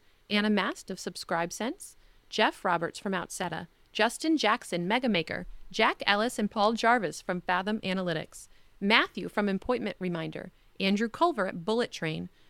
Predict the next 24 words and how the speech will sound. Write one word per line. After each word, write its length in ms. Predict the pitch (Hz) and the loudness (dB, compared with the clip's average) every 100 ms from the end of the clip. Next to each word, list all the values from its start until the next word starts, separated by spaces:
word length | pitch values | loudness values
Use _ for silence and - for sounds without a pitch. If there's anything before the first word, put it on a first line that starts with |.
| - | -6
John 300 | 196 208 262 | -2 0 0
Coster, 560 | - 226 220 - - 165 _ _ - | -2 -4 -6 -10 -12 -14 _ _ 2
Alex 460 | 190 240 359 - | 2 2 0 -6
of 200 | - - | -10 -10
Corso 400 | - 208 - 233 | -4 -2 0 -2
Systems, 640 | 233 208 - - - 185 - _ _ 202 | -2 -4 -6 -10 -12 -12 -16 _ _ 0
Richard 360 | 254 - 339 | 0 2 -2
from 200 | - 240 | -2 -4
Stunning, 500 | - - 170 170 233 - _ - - | -4 -4 -4 -2 -4 -8 _ -18 2
Josh, 440 | 196 254 262 - | 6 6 6 2
the 140 | - 226 | -2 0
annoyingly 540 | 208 196 208 240 262 | 2 2 2 2 0
pragmatic 640 | 262 208 196 185 165 220 - | -2 -2 -2 0 -2 -2 -6
founder, 380 | 165 170 214 - _ - - - - | -6 -6 -8 -12 _ -20 -20 -16 2
Ben 300 | 269 269 175 | 4 4 2
from 240 | - 185 | 0 -2
Consent 480 | - 202 - 247 277 | 0 -2 0 0 0
Kit, 240 | 175 170 - _ _ - | -4 -6 -8 _ _ -2
John 300 | 180 220 285 | 4 6 4
from 200 | 311 294 | 2 -2
Credo 420 | - 202 185 254 - | 0 0 0 -2 -2
and 100 | 185 - | -2 2
Editor 300 | 202 226 254 | 2 4 2
Ninja, 460 | 190 170 175 233 | 2 0 -4 -8